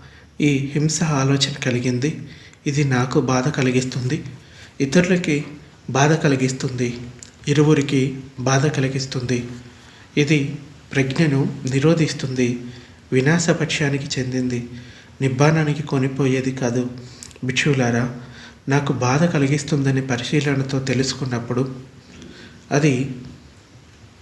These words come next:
నాలో అణిగిపోయింది ఆ ఆలోచన. భిక్షువులారా, పరులకి బాధ కలిగిస్తుందని పరిశీలనతో తెలుసుకున్నప్పుడు అది నాలో అణిగిపోయింది. ఇరువురికి బాధ కలిగిస్తుందని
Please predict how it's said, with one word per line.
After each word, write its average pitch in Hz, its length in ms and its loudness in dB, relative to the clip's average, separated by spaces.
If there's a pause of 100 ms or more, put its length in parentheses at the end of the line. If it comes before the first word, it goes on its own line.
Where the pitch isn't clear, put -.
(760)
నాలో 143 300 4
అణిగిపోయింది 131 840 0 (580)
ఆ 131 40 -4
ఆలోచన. 127 580 0 (760)
భిక్షువులారా, 135 560 2
పరులకి 147 480 0
బాధ 127 300 2
కలిగిస్తుందని 139 760 -2
పరిశీలనతో 135 760 -2
తెలుసుకున్నప్పుడు 131 840 -2 (760)
అది 143 220 4
నాలో 127 380 0 (240)
అణిగిపోయింది. 131 720 0 (400)
ఇరువురికి 156 480 4
బాధ 127 320 0
కలిగిస్తుందని 139 920 -2